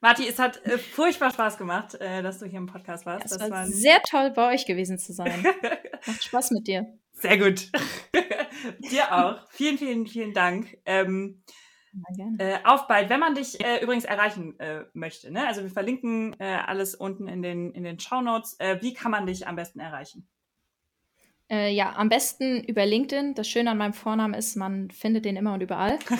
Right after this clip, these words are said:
Speaker 1: Ich
Speaker 2: Ähm,
Speaker 1: kenne
Speaker 2: also
Speaker 1: das
Speaker 2: einfach
Speaker 1: Problem.
Speaker 2: mal danach
Speaker 1: <laughs>
Speaker 2: einfach mal danach suchen. Genau, schaut gerne auf der Adesso-Seite vorbei. Ähm, da suchen wir auch immer tolle neue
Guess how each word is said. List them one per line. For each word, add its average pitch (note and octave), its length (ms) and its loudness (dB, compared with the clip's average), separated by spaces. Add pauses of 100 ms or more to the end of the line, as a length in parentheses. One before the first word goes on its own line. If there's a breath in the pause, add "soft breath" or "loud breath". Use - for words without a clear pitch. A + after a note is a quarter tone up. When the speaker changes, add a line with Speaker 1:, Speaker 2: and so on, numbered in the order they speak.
(360)
Speaker 1:
Ich G#3 120 0
Speaker 2:
Ähm, G#3 160 -4
Speaker 1:
kenne - 200 2
Speaker 2:
also B3+ 120 4
Speaker 1:
das B3 80 6
Speaker 2:
einfach A3+ 260 8
Speaker 1:
Problem. B3+ 40 4
Speaker 2:
mal A#3 120 8
danach A3+ 220 8
Speaker 1:
<laughs> - 760 -4
Speaker 2:
einfach A#3 340 6
mal A3+ 160 8
danach G#3+ 260 4
suchen. D#4+ 480 2 (540 loud breath)
Genau, G3 400 6 (140)
schaut A3+ 260 -2
gerne A#3 260 4
auf A3+ 80 -4
der A3 340 4
Adesso-Seite A#3 640 2
vorbei. A3 640 2 (320)
Ähm, G3+ 240 -6
da G3+ 120 -6
suchen A3 260 -4
wir G3 140 0
auch - 180 -8
immer A#3 400 4 (440 loud breath)
tolle B3+ 300 4
neue G#3+ 520 2